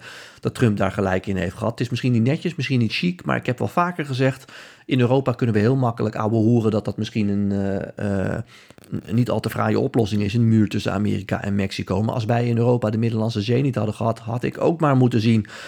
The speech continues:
wa-, of er niet al een muur ges-, gestaan had. Want ja, eh, nu komen er gewoon heel veel mensen om in de Middellandse Zee. En worden er deals gesloten met Tunesië en Turkije en is, eh, in Hongarije natuurlijk al een muur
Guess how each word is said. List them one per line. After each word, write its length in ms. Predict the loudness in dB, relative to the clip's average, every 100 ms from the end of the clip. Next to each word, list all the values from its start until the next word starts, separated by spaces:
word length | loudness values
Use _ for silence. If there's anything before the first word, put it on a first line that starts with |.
| -18 -20 -12
wa-, 180 | -4 -2
of 260 | -2 0
er 80 | 2
niet 160 | 2 2
al 100 | 2
een 80 |
muur 180 | 4 2
ges-, 220 | 0 -10 -12
gestaan 440 | -8 -2 0 0
had. 220 | 0 0
Want 300 | 0 -2 -2 -2
ja, 320 | 0 0 -2
eh, 220 | -4 0
nu 140 | 2
komen 240 | 2 0 0
er 60 |
gewoon 160 | 0 2
heel 100 | 0
veel 100 | 0
mensen 280 | 0 0 0
om 140 | 0
in 80 | 0
de 60 | 0
Middellandse 460 | 0 0 0 -2
Zee. 340 | 2 2 2 2
En 60 |
worden 200 | 2 2
er 100 | 2
deals 220 | 4 2
gesloten 380 | 2 0 2 2
met 120 | 0
Tunesië 500 | 2 2 2 0 0
en 120 | 0 0
Turkije 480 | -2 0 2 2
en 240 | 0 -2 -4
is, 300 | -8 -12 -10
eh, 80 | -10 -10 -12 -8
in 140 | -4
Hongarije 600 | -2 -2 -2 -2 0 0
natuurlijk 360 | -2 -2 -2 0
al 140 | 0
een 140 | 2
muur 300 | 4 4 2